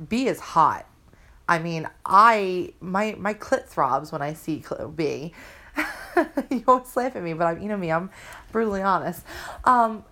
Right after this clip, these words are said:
if she does come back and hit you up and maybe gives you some long-winded explanation as to where she's been at, would you,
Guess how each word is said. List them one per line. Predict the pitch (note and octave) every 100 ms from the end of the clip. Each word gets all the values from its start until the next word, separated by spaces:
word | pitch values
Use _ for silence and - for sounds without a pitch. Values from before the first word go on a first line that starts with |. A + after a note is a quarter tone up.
| _ -
if | E4+
she | - F#4+
does | E4+ C#4 E4 -
come | - G#3+
back | F3+ D3 B2+ - - _ _ _ - - - -
and | G3 F#3+
hit | G#3+ A3 -
you | F#3
up | E3+ F#2+ - -
and | G3
maybe | G3+ G#3 G#3 F#3+ -
gives | G3 F3
you | G3
some | F#3 F#3+ F3+ F3 - - - -
long-winded | F#3 G3+ G#3+ G#3+ G3+ G3 G3 G3 G3 F#3 F#3+ F#3
explanation | F#3 - G3 F3+ F3+ - F3+
as | E3+ E3+
to | - F3+
where | E3+ E3+
she's | F3 - E3
been | - F3 D#3+
at, | B2+ E2+ - - - - - - - - - -
would | A3 A#3 C#4+ D#4+ F4+ E4+
you, | D#4 D4+ C4+ A#3+ G3+ F#3 F#3+ F#3+ G#3 A3+